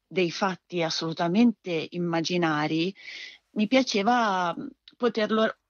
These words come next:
po-, poterlo far diventare anche un podcast in quel senso, cioè prendere il, ehm,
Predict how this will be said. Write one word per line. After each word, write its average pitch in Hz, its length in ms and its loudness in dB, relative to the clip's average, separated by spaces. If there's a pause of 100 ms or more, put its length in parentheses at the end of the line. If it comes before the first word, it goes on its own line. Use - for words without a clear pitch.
(240)
po-, 240 260 2
poterlo 254 380 2
far 247 180 0
diventare 226 420 2
anche 226 540 2 (180)
un 208 220 -2
podcast 180 600 -2
in 170 100 -2
quel 165 240 -6
senso, 151 420 -2
cioè 165 340 0
prendere 170 760 2 (420)
il, 185 260 2
ehm, 165 920 4